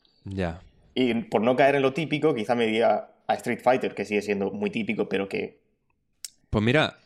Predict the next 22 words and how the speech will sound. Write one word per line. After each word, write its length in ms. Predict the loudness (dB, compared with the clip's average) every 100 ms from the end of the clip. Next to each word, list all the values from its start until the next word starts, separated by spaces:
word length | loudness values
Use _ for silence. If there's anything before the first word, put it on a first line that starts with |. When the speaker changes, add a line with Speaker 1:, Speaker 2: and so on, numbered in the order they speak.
| -6
Speaker 1:
de 140 | -2
Street 240 | 0 2 2
Fighter 420 | 2 2 0 0
precisamente 540 | -2 0 0 0 2
hablan 300 | 2 4 2
en 100 | 2
el, 640 | 2 2 2 2 0 -2 -2
en 120 | -2
el 100 | 0
documental. 500 | 0 0 -2 0 0
Speaker 2:
Claro, 460 | 4 4 4 0 -2
pero 120 | 0
es 80 | 2
una 240 | 4 2 2
música 360 | 0 2 2
muy 220 | 2 2 2
mítica, 440 | 0 0 0 0
pero 140 | 0
ya 160 | 2 2
no 80 | 0
sé 140 | -2
si 580 | -4 -8 -6 -4 -6